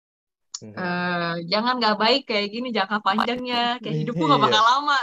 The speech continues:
Speaker 2: gitu.
Speaker 1: Waduh, bahaya tuh kalau diterusin nih.
Speaker 2: Terus bahaya banget. Terus, em, apalagi dulu kan kuliah ya, biasalah sama teman-teman nangkring gitu kan. Sampai jam dua pagi
Speaker 1: Oh.
Speaker 2: kita beli cemilan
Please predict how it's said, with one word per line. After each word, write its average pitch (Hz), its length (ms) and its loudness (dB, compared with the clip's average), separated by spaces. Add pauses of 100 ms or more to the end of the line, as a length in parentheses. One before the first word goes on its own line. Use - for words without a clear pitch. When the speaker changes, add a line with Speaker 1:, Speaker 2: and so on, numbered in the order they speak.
Speaker 2:
gitu. 240 180 -16 (380)
Speaker 1:
Waduh, 135 240 -8
bahaya 117 480 -2
tuh 113 160 -8
kalau 113 160 0
diterusin 117 480 -2
nih. 104 220 -14 (180)
Speaker 2:
Terus 359 240 -10 (160)
bahaya 202 480 -2
banget. 254 420 -6 (140)
Terus, 226 260 -2 (140)
em, 180 400 0
apalagi 180 400 0
dulu 214 160 -2
kan 294 160 -2
kuliah 262 400 0
ya, 254 80 0
biasalah 285 320 4
sama 302 160 -6
teman-teman 262 400 -8
nangkring 233 400 -4
gitu 208 320 -4
kan. 180 400 0 (240)
Sampai 220 320 0
jam 208 160 -2
dua 208 160 4
pagi 202 320 2
Speaker 1:
Oh. 220 160 -6
Speaker 2:
kita 220 80 -4
beli 208 160 -4
cemilan 202 520 2